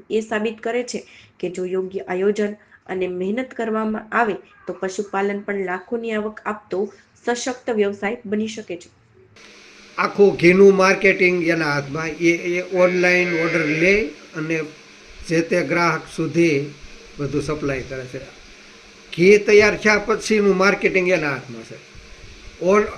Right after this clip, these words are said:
Speaker 2: ઓર્ડર પણ ક્યાં જાય અને ઘી પણ એ જ સપ્લાય કરે છે.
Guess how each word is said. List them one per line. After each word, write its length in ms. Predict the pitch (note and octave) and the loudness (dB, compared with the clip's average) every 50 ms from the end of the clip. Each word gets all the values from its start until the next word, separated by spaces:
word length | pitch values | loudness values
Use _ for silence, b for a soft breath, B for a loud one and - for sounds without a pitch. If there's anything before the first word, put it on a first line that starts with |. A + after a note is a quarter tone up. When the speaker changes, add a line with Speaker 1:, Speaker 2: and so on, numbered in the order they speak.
| - - | -10 -4
Speaker 2:
ઓર્ડર 320 | F#3 F#3+ G#3 G3+ A3 A3 A3 | -2 0 2 4 4 4 4
પણ 200 | A3 - A3+ G#3+ | 4 2 0 0
ક્યાં 320 | F#3 - A3+ A3+ A#3 A3 G3+ | 2 4 6 6 6 6 6
જાય 320 | A3+ A#3 A#3 A#3 A#3 A#3 | 4 4 4 2 2 0
અને 280 | A3+ G3+ F#3+ F#3+ G3 D#3 | -2 -2 0 0 0 0
ઘી 280 | B2 C#3+ D#3 G3 A3 A3 | 0 2 4 4 4 4
પણ 220 | A3+ A#3+ G#3 G3 | 2 2 2 4
એ 220 | G3 G3 F#3+ G3+ | 4 6 4 4
જ 40 | E3 - | 2 0
સપ્લાય 380 | - F3+ D3+ C#3+ D3 C#3+ C#3 | -4 -4 -4 -2 -2 -4 -4
કરે 200 | C3+ C3+ C3 C3 | -4 -6 -8 -8
છે. 180 | C3 D3 F#3 | -8 -10 -10